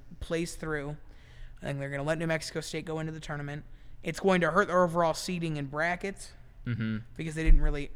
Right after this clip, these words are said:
Speaker 1: earn it. Either that or they just don't have anybody in it, but that's also kinda unfair at the same time. So they're gonna have to figure out what to do with that because U M K C and Chicago State, two teams from that conference, have already quit.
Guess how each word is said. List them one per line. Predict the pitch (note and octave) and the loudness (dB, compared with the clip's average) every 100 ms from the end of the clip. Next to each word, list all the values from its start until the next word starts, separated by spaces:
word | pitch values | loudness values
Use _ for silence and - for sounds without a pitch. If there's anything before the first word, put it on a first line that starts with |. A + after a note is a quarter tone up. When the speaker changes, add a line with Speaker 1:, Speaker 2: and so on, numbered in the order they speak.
| - | -6
Speaker 1:
earn | D3+ D#3+ | -4 -2
it. | F#3+ - - - - - - - - - | -2 -4 -10 6 8 8 2 -4 -8 0
Either | B3+ G#3 | 2 6
that | G3 | 6
or | A3 | 6
they | E3 | 4
just | E3 | 0
don't | E3+ D#3 | 0 0
have | D#3+ D#3+ - | -2 -4 -6
anybody | D3+ D3+ C#3+ C3 A#2+ | -8 -6 -6 -8 -8
in | D#3 | -8
it, | C3+ | -8
but | C3+ | -8
that's | D3+ D#3+ | -10 -10
also | - C#3+ | -12 -12
kinda | C#3 C3 B2+ | -10 -10 -12
unfair | B2 C3 A#2+ | -12 -12 -14
at | - | -14
the | |
same | - B2 B2 | -16 -14 -14
time. | C3+ B2+ B2+ | -12 -12 -10
So | - C3+ - - - | -10 -12 -14 -18 -2
they're | - | 4
gonna | C#4 C#4+ | 6 6
have | G#3+ | 4
to | G3+ | 2
figure | G#3 G3 | 4 4
out | F3+ | 4
what | E3+ | 0
to | |
do | D#3+ | -4
with | D3+ - | -6 -6
that | A#2+ A2 - - - - | -6 -8 -14 -18 -14 -8
because | F3 F#3 D#3 | 0 0 0
U | F3+ A#3 | 2 4
M | B3 A#3 | 6 4
K | A3+ G#3+ | 2 0
C | - G3+ | 0 -2
and | G3 | -2
Chicago | F#3 F3+ F3 F#3 | -2 -2 -2 -2
State, | - D#3+ D#3 | -4 -6 -6
two | E3 | -8
teams | F3 E3+ | -8 -8
from | E3 | -8
that | D3 | -6
conference, | D3 D#3 D3+ | -6 -8 -8
have | C#3+ | -4
already | D3 C#3 | -4 -6
quit. | - A#2 | -8 -10